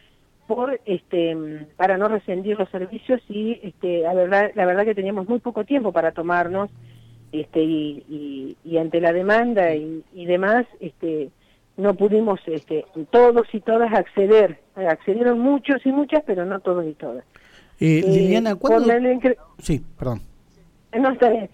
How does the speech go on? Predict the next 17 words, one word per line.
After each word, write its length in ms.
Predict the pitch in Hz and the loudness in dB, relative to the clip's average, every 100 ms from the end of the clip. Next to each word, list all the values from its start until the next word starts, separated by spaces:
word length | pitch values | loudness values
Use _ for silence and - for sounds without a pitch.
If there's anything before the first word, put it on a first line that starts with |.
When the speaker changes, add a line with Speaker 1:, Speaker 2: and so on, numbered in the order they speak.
| _ - | _ -6
Speaker 1:
Con 160 | 233 | -2
el 80 | 247 | 0
incremento 540 | 254 254 254 294 294 277 | 0 2 2 4 2 2
de 100 | 277 | 2
casos, 480 | 294 294 330 320 - | 2 2 2 0 0
este, 580 | 226 190 214 202 185 185 - | -4 -2 0 0 0 -8 -8
si 200 | 220 214 | -4 -2
no 500 | 226 254 269 247 226 | 0 2 2 2 2
podemos 440 | 208 220 240 220 | 2 2 2 -2
sostenerlo, 680 | 208 196 226 233 247 226 185 | -6 -6 -2 0 2 2 0
las 220 | 190 185 | 2 0
y 80 | 180 | 0
los 140 | 185 180 | -4 -2
trabajadores 600 | 190 185 202 220 220 208 | -2 -2 0 0 0 -2
que, 280 | - 202 180 - _ - _ - | -4 -2 -2 -6 _ -20 _ -10
este, 440 | 170 - 170 - 196 | -8 -6 -6 -6 -8
estamos 440 | - 214 208 | 0 2 2